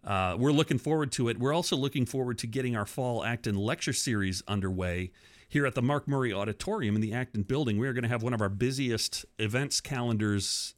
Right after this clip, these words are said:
ever, I think, in Acton's history, starting this fall. Uh, and the Acton Lecture Series gets back underway. I wanna highlight a couple of events coming up.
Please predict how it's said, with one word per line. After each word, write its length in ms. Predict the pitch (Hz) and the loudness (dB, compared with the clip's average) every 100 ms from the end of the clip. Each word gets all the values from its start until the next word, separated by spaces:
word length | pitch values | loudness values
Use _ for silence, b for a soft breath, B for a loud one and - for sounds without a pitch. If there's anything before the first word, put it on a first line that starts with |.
| - | -2
ever, 380 | 139 190 85 82 - | 0 2 -2 -4 -4
I 100 | 95 | -4
think, 460 | 117 113 - - - | 0 -2 -2 -10 -8
in 300 | 104 104 101 | -2 0 0
Acton's 440 | 123 - 110 101 | 0 0 0 0
history, 600 | 170 - 104 113 147 - _ | 0 0 0 0 -2 -10 _
starting 480 | - - 139 131 127 | -4 0 2 2 2
this 140 | 123 - | 0 0
fall. 460 | 156 208 90 123 B B B B B B | 0 0 0 -4 B B B B B B
Uh, 240 | 127 131 131 | 0 2 2
and 160 | 156 160 | 4 4
the 100 | 190 | 4
Acton 260 | 220 190 | 4 2
Lecture 240 | 180 - 202 | 2 0 2
Series 240 | 170 160 | 2 2
gets 160 | 143 - | 0 0
back 200 | 156 165 | 0 0
underway. 360 | 151 143 202 | 0 2 0
I 20 | |
wanna 280 | 147 143 120 - | 0 0 -2 -2
highlight 340 | - 196 160 | -2 0 0
a 20 | 127 | 0
couple 260 | 208 208 | -2 2
of 100 | 143 | 2
events 280 | 117 127 123 | 2 0 -2
coming 260 | - 131 110 | -2 0 0
up. 240 | 135 - | -2 -4